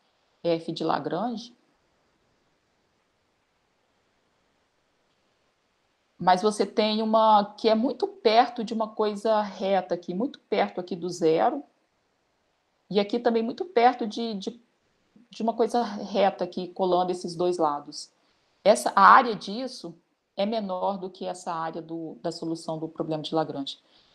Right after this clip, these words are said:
E a importância tá em que a projeção dessa, que é a minimizante, no caso, ela cai, a projeção dela cai fora, não tá dentro do ômega vezes R. Essa que é a minimizante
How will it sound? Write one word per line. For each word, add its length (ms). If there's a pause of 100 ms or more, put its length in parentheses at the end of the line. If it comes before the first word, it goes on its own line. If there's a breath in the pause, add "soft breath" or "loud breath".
(200)
E 80
a 20
importância 800
tá 420
em 120
que 100
a 60
projeção 680
dessa, 520
que 280
é 320
a 140
minimizante, 1040
no 80
caso, 540 (480)
ela 180
cai, 400
a 80
projeção 500
dela 220
cai 220
fora, 680
não 220
tá 140
dentro 480
do 160
ômega 340
vezes 320
R. 240 (500)
Essa 220
que 140
é 20
a 20
minimizante 880